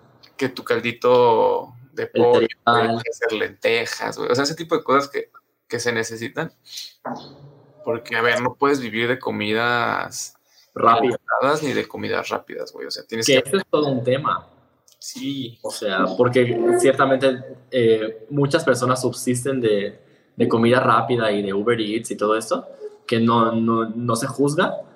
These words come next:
Speaker 2: nada más que obviamente es mucho más caro.
Speaker 1: Es, no, es carísimo. Te voy a decir, o sea, ¿cuánto te sale a ti hacer una hamburguesa, güey, en tu casa? Por más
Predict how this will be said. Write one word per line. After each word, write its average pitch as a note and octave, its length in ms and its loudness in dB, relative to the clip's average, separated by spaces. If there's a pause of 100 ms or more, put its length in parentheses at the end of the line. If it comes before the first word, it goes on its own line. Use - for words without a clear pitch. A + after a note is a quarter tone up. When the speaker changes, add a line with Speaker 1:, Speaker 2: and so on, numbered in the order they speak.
(120)
Speaker 2:
nada A#2 180 2
más A#2 160 2
que C3 100 2
obviamente A#2 520 0
es A#2 80 -10
mucho G2+ 220 -10
más F#2+ 180 -4
caro. - 360 -6 (220)
Speaker 1:
Es, - 160 -10
no, C#3+ 160 6
es A#2+ 100 0
carísimo. C3+ 600 0
Te - 80 4
voy C#3 60 6
a C#3 40 0
decir, C#3 260 -2 (300)
o - 100 -8
sea, A2 280 -2 (480)
¿cuánto D#3 320 0
te C#3+ 100 0
sale C#3+ 280 0
a D3+ 100 -2
ti E3+ 380 -4 (360)
hacer A#2+ 280 -2
una C3+ 180 0
hamburguesa, A2 580 -4
güey, - 160 -18 (100)
en A2 100 -18
tu A#2 100 -14
casa? - 420 -6
Por C3 160 4
más E3 460 0